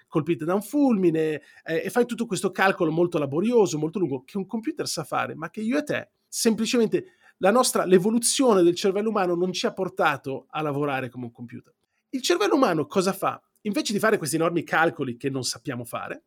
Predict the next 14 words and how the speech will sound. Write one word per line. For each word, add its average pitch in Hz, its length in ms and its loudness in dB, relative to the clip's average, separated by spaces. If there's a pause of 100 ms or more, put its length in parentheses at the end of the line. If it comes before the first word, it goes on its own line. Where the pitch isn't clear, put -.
(120)
ha 190 100 0
elaborato 214 720 2
una 208 160 2
piccola 175 320 -4
scorciatoia 160 1000 -4
per 277 120 0
rispondere 156 420 -4
a 143 40 -8
questo 131 220 -8
tipo 120 280 -12
di 123 80 -8
domande. 113 400 -12 (120)
E 285 120 -4
quindi 277 480 -2